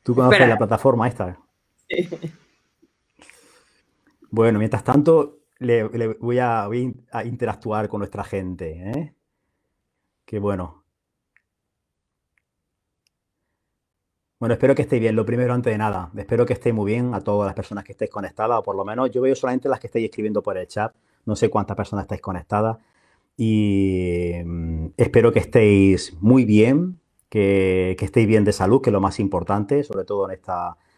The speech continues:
Speaker 1: en esta época. Y
Speaker 2: ¿Ya me
Speaker 1: y sigo
Speaker 2: escuchas?
Speaker 1: sin escuchar a Ale, pero aquí Ana me está,
Speaker 2: Bueno.
Speaker 1: me está tra-, <laughs> traduciendo la peli-, la, la pregunta por escrito.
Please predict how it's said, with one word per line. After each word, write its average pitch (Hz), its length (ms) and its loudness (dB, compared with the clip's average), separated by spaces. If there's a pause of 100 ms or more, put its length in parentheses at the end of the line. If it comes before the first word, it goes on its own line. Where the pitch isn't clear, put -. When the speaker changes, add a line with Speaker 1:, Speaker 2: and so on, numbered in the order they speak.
(640)
Speaker 1:
en 101 200 -4
esta 87 560 -2
época. 110 520 0 (1800)
Y 104 1040 2 (840)
Speaker 2:
¿Ya 196 200 2
me 254 80 2
Speaker 1:
y 277 40 2
sigo 294 160 2
Speaker 2:
escuchas? 370 260 6
Speaker 1:
sin 120 120 2
escuchar 110 420 0
a 123 120 6
Ale, 123 160 4
pero 98 560 0
aquí 110 260 -8
Ana 117 180 -4
me 117 80 -6
está, 113 320 -2
Speaker 2:
Bueno. 104 300 0 (400)
Speaker 1:
me 107 80 -10
está 113 500 -4 (120)
tra-, 110 260 -6
<laughs> 113 200 -8
traduciendo 131 500 2
la 110 140 -4
peli-, 110 280 -4
la, 104 400 -6
la 113 120 -8
pregunta 107 500 -4
por 101 140 -8
escrito. 117 580 -6